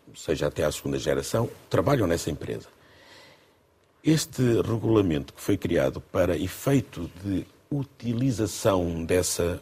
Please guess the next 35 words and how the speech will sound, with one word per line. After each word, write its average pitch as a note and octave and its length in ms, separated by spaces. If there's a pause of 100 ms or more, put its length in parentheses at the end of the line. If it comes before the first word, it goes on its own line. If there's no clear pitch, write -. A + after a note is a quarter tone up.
majoração F#2+ 680
para F2+ 120
efeitos D#2 360
de D#2 80
I E2+ 100
R D2+ 100
C - 320 (800)
proíbe F#2+ 480 (380)
qualquer F#2+ 400
relação C#3 340
familiar F2+ 600 (340)
com G#2+ 220
um G2+ 80
membro B2+ 400
de G#2+ 80
um G2+ 120
órgão B2 300
social D2 600 (180)
ou A2+ 240
acionista, G#2+ 580
que - 100
é F2 40
o - 20
mesmo F#2+ 220
dizer, G2 320 (320)
o F#2+ 40
dono B2+ 280
da A#2+ 80
empresa, G2+ 640 (480)
que - 100
possa - 400
beneficiar B2 720 (220)
dessa A#2+ 340
medida. A2+ 320 (240)
Pergunta-se, G2 500